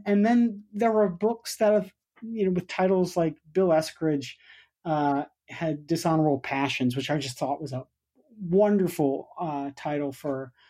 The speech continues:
um, for a book. Um, and, you know, I, I just find titles to be exciting. And, and so I, I love coming up with, you know, new and interesting titles, more so, though, when I have symposium piece, right, <laughs> where,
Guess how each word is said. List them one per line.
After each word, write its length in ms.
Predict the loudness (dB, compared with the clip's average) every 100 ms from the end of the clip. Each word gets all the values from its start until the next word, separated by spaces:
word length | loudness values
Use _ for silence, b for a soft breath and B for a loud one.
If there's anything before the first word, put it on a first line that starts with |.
| b b -16
um, 600 | -10 -8 -8 -10 -12 -16 _
for 280 | -8 -6
a 40 | -6
book. 380 | -2 0 0 -4 _ b b b -8
Um, 380 | -4 -4 -4 -8
and, 140 | -10 -2
you 140 | 2 4
know, 60 |
I, 280 | 4 2 2
I 60 | 0
just 180 | -2
find 260 | 0 2 2
titles 400 | 2 2 2 2
to 60 | 2
be 140 | 0
exciting. 600 | -2 -2 0 2 2 2
And, 140 | 0
and 260 | -2 -4 -4
so 160 | -2 0
I, 220 | 0 -2
I 40 | -2
love 300 | 0 0 -4
coming 320 | -6 -2 -2 -2
up 180 | -4
with, 240 | -8 -8 _ _ -6
you 100 | 0
know, 60 | 2
new 180 | 4
and 80 | 4
interesting 380 | 4 0 -2 -4
titles, 280 | -4 -6 -10 B B B B 0
more 360 | 2 2 2
so, 580 | 0 0 2 4 2 0 -4
though, 280 | 0 2
when 280 | 2 2 2
I 40 | 2
have 220 | 0 0
symposium 720 | 0 0 0 0 2 2 0
piece, 360 | -2 -2 -2
right, 220 | -2 -2 -2
<laughs> 20 |
where, 1500 | -4 0 0 0 -4 -4 -12 -14 -12 -2 0 0 0 -2 -2